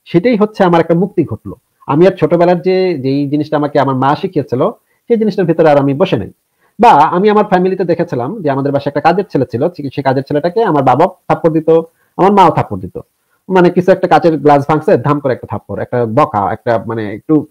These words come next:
মানে ইয়া করা, অপমান অপদস্থ করা। এই জিনিসটা আমিও ছোটবেলা থেকে দেখে আমিও করছি। ছোটবেলাতে আমিও এটা থাপ্পড় দিছি, ঘুষি দিছি,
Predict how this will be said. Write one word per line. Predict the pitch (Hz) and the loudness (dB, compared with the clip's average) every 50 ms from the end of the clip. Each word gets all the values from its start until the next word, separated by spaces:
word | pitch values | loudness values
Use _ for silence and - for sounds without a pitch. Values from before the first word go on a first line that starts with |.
| - - _ _ | -14 -20 _ _
মানে | 139 135 135 131 127 131 | -6 -4 -2 0 2 2
ইয়া | 151 151 - | 2 2 2
করা, | - 117 120 127 | 2 0 0 0
অপমান | 160 175 165 156 143 | 0 2 2 2 2
অপদস্থ | 135 123 123 117 107 - - | 2 0 0 -2 -2 -4 -6
করা। | - - 87 87 - _ _ _ _ _ _ _ _ _ _ _ | -10 -10 -10 -10 -12 _ _ _ _ _ _ _ _ _ _ _
এই | - 214 | 0 2
জিনিসটা | 208 233 214 220 226 | 2 4 4 4 4
আমিও | 196 202 202 190 | 4 4 4 2
ছোটবেলা | - 175 185 175 175 170 | 2 0 2 2 2 2
থেকে | - 180 190 | 0 0 -2
দেখে | 190 196 208 | 0 2 2
আমিও | 202 196 185 160 | 4 4 4 2
করছি। | - - 98 - - - - - - - | 0 -2 -8 -12 -12 -12 -12 -14 -6 -4
ছোটবেলাতে | 151 156 151 151 151 147 151 | -2 0 0 0 0 0 0
আমিও | 143 139 156 196 196 | 0 0 0 2 0
এটা | 151 135 123 120 | 0 0 -2 -4
থাপ্পড় | 110 - - 135 - - 123 123 | -4 -4 -6 -6 -4 -6 -6 -6
দিছি, | 131 120 - 131 123 120 117 | -6 -8 -6 -6 -6 -6 -6
ঘুষি | - 135 - - 123 | -6 -6 -6 -6 -8
দিছি, | 117 104 - 120 113 113 117 | -8 -8 -10 -10 -10 -10 -10